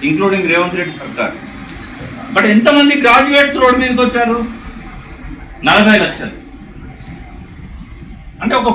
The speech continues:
ఫైవ్ పర్సెంట్ కూడా గవర్నమెంట్ జాబ్స్ రాలేదు. టెన్ పర్సెంట్ అంటే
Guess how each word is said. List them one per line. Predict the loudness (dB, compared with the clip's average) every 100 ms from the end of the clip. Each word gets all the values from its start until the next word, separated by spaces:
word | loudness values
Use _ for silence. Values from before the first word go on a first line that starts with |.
| 2
ఫైవ్ | 2 2 2
పర్సెంట్ | 2 2 0 2
కూడా | 2 4 6
గవర్నమెంట్ | 4 4 2 4
జాబ్స్ | 2 2 0
రాలేదు. | 0 0 0 0 -2 -4 -10 -16 -16 -2 2
టెన్ | 4 4
పర్సెంట్ | 2 2 0
అంటే | 0